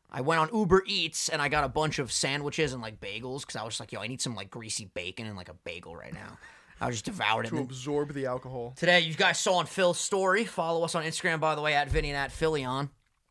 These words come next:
Speaker 1: I was fucking outside grinding on a lovely run, three miles, first three mile run of the year.
Speaker 2: Mm.
Speaker 1: And after this, uh,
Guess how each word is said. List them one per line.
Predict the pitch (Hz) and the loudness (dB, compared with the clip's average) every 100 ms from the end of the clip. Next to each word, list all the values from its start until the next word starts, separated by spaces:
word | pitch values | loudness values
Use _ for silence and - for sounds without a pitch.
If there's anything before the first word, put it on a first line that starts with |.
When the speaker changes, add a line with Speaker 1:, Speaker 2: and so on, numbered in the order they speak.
| _ - | _ -10
Speaker 1:
I | 135 | -8
was | |
fucking | - 160 139 143 | 0 0 0 -2
outside | 139 - 143 135 127 | -4 -2 -2 -2 -6
grinding | 127 127 135 147 160 156 120 113 117 _ _ _ _ | -10 -4 0 4 4 4 2 -4 -8 _ _ _ _
on | - 127 | -4 -4
a | |
lovely | 117 139 156 143 | -2 0 0 0
run, | 143 139 143 143 | -4 -4 -4 -4
three | 139 160 | -4 -4
miles, | 151 147 151 | 0 2 2
first | - 165 156 | 0 -2 -4
three | 160 156 | -4 -8
mile | 151 143 | -4 -4
run | 139 151 147 139 - | -4 -8 -8 -10 -8
of | 143 127 | -10 -8
the | 127 | -10
year. | 127 160 139 | -4 0 2
Speaker 2:
Mm. | 123 139 131 101 | 0 -8 -10 -6
Speaker 1:
And | 123 | -2
after | 139 139 | -2 -2
this, | 135 139 - - 143 | -4 -2 -2 -2 0
uh, | 139 131 127 123 | 2 2 -2 -4